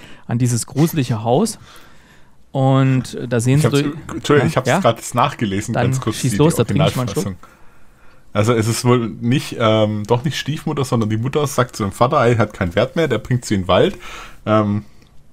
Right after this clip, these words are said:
Speaker 2: Brotkrumm war soweit auch richtig, äh, und wenn sie dann, oh Gott, voll der Spoiler, wenn sie dann die Hexe in, in den Ofen ge-, <laughs> geworfen haben,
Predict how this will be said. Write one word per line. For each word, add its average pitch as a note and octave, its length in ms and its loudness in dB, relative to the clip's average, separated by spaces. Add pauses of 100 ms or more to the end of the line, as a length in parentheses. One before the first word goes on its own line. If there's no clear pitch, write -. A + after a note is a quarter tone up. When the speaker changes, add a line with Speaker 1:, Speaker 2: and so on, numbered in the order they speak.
(460)
Speaker 2:
Brotkrumm C#3+ 720 0
war A2 200 4
soweit G#2+ 280 2
auch A#2+ 240 -2
richtig, E3 500 -4
äh, G#2+ 380 -2 (640)
und G#2+ 560 -2 (260)
wenn A2+ 160 0
sie A#2+ 120 -2
dann, A2 280 0 (560)
oh - 80 -10
Gott, B2+ 180 0
voll - 180 2
der A2+ 100 4
Spoiler, A#2+ 380 2
wenn F#2+ 80 -4
sie G#2+ 100 -2
dann G2+ 140 0
die G#2 60 -2
Hexe B2+ 360 -2
in, A2+ 300 -2
in G#2+ 100 -4
den G#2 160 -2
Ofen D3 300 -2
ge-, A2+ 260 -2
<laughs> - 20 -12
geworfen - 640 0
haben, B2 300 4